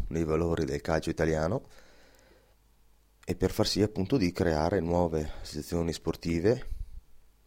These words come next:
che portano avanti il calcio, quello, quello buono.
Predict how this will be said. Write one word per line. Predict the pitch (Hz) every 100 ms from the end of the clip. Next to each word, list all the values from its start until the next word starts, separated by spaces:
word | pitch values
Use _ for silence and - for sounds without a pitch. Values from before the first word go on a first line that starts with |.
| - - - - - _ - -
che | - 95
portano | - 82 92
avanti | 92 76 87 85 107 101 78 73 - -
il | - -
calcio, | - 78 - 90
quello, | 78 85 85 - - - _
quello | 80 80
buono. | 78 92 80